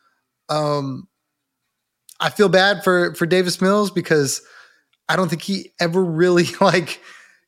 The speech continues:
got the keys to an offense like this with Bobby Slowik like this. He's always playing in garbage time. I think probably the preseason next year, you'll probably see him get, get some, some serious run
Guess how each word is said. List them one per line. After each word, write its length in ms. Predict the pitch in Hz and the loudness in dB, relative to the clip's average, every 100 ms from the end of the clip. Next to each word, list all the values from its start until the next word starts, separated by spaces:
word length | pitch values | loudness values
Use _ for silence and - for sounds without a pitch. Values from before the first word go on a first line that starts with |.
| - 151 131 | -16 -12 -2
got 300 | 165 165 190 - _ | 0 0 -2 -10 _
the 300 | 196 156 156 | -18 -4 -4
keys 480 | 139 - 185 185 180 | -2 -2 0 0 0
to 200 | - 160 | 0 0
an 100 | 143 | 2
offense 420 | 143 175 190 175 185 | 0 0 -2 -2 -2
like 180 | 165 | -2
this 320 | 175 175 170 147 | 0 0 -2 -6
with 160 | 120 | -6
Bobby 240 | 143 156 165 | -4 -4 -4
Slowik 400 | - 160 175 175 | 0 0 0 0
like 200 | 165 175 | -2 0
this. 260 | 175 165 - - - | -2 -2 -10 -20 -12
He's 200 | - 156 | -8 -4
always 320 | 185 175 180 | 0 2 0
playing 240 | - 185 170 | -2 -2 -2
in 80 | |
garbage 380 | 156 156 160 - | 0 0 -2 -4
time. 380 | 170 165 165 160 _ _ _ _ - | -4 -2 -4 -8 _ _ _ _ -12
I 80 | |
think 380 | 143 160 147 - - _ _ _ _ | -8 -6 -6 -10 -20 _ _ _ _
probably 220 | - 170 165 | -6 -4 -4
the 80 | |
preseason 600 | 151 175 175 180 160 170 160 | -2 -4 -2 -4 -4 -2 -2
next 260 | 160 - | -4 -4
year, 220 | 170 170 | -2 0
you'll 160 | 165 156 | -2 -4
probably 280 | - 160 165 | -6 -4 -4
see 220 | - 165 | -6 -6
him 160 | 160 151 | -4 -4
get, 300 | 175 175 160 | -4 -4 -8
get 120 | 160 | -6
some, 300 | 165 151 151 | -6 -6 -10
some 200 | - 147 | -10 -6
serious 380 | 165 165 151 156 | -2 0 -2 -2
run 300 | 156 160 | -2 -2